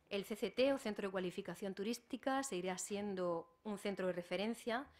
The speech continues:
que, como estamos viendo, está apostando en todo por, momento por la innovación, con un gran éxito de gestión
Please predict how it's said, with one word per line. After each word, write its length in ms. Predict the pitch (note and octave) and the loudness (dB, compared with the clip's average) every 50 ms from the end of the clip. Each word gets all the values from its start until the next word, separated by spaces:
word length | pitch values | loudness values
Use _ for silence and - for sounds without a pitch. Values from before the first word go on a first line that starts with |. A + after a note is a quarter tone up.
| - - - - _ | -20 -20 -20 -20 _
que, 320 | - - G#3 G#3+ - - _ - | -4 -2 -2 -2 -4 -8 _ -10
como 280 | - G2 F#3+ F3+ - - _ _ _ _ - | -8 -8 -8 -8 -12 -14 _ _ _ _ -16
estamos 360 | G3+ - - G#3+ G#3+ G3+ F#3 | -10 -4 -2 -2 -2 -2 -2
viendo, 380 | F3 G#3 G#3+ G#3+ G3 F3+ F3+ - | -2 -2 -2 0 -2 -4 -4 -6
está 240 | F3+ F3 - - G#3+ | -8 -10 -4 -4 -2
apostando 520 | G3 G3 - - G3+ G3 G3 G3 F#3+ F#3 F#3 | -2 -2 -4 -4 -4 -4 -2 -2 -4 -4 -4
en 80 | F#3 | -4
todo 180 | - G3 G3 F#3 | -4 -4 -4 -2
por, 160 | F3 F#3 F#3 F#3+ F#3+ F#3+ G3+ - - | -4 -4 -4 -4 -6 -6 -8 -10 -8
momento 380 | - F#3+ F#3+ G3+ G#3 G#3+ - F#3 | -6 -4 -2 -2 -2 -2 -2 -2
por 140 | E3+ F#3 F#3 | -2 0 0
la 80 | F3+ | 0
innovación, 640 | F3 F3 F3 E3+ E3+ E3+ - - A#3 B3 B3+ C4 C#4 C4+ - - - - - - _ - | 0 0 -2 -2 -2 -4 -4 0 2 2 2 2 0 -2 -6 -18 -20 -20 -20 -20 _ -6
con 160 | - F#3+ G3+ | -4 -2 0
un 100 | G#3 G3+ | 0 0
gran 200 | G3 G3 F#3+ F#3+ | 0 0 -2 -2
éxito 280 | G3 - F#3+ E3+ F#3+ | -4 -4 -6 -4 -2
de 120 | F#3 F3+ F3 | -2 -2 -2
gestión 540 | - F3 E3 - - - A#3+ A#3 A#3+ A#3+ | -4 -8 -10 -8 -4 0 0 2 0 0